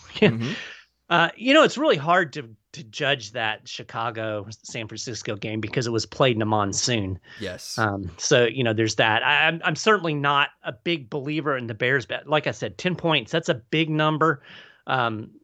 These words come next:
Speaker 1: especially playing a team that didn't show us a lot in week one. So I, I think I would take the Bears in the points.
Speaker 2: So I agree with you. I think that it's very likely that this game, the weather is supposed to be fantastic at Lambeau,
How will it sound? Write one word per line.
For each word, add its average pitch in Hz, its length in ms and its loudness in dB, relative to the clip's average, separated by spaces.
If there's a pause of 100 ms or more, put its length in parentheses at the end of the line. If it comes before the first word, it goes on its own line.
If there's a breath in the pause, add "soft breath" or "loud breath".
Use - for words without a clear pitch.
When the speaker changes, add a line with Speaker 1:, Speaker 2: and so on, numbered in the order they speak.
(140)
Speaker 1:
especially 165 560 0
playing 147 360 -4
a 117 60 -6
team 139 340 -6
that 113 220 -4
didn't 147 360 0
show 147 280 2
us 135 100 -4
a 139 80 -2
lot 123 260 4
in 120 120 -8
week 127 200 -4
one. 135 300 -2 (120)
So 135 340 0
I, 190 200 0
I 220 40 -2
think 240 160 -4
I 311 80 4
would 226 100 0
take 160 220 0
the 135 100 0
Bears 123 380 2
in 104 60 -8
the 101 60 -8
points. 98 460 -10 (960 loud breath)
Speaker 2:
So 185 140 6
I 202 200 8
agree 220 240 4
with 147 180 2
you. 107 180 -2
I 160 140 2
think 220 240 2
that 151 120 0
it's 127 160 0
very 131 480 0
likely 127 580 -2
that 113 180 -8
this 131 200 -2
game, 120 400 -4
the 127 200 0
weather 165 340 6
is 113 80 0
supposed 123 300 -2
to - 60 -18
be 117 100 -8
fantastic 113 720 -6
at 78 80 -6
Lambeau, 95 560 -6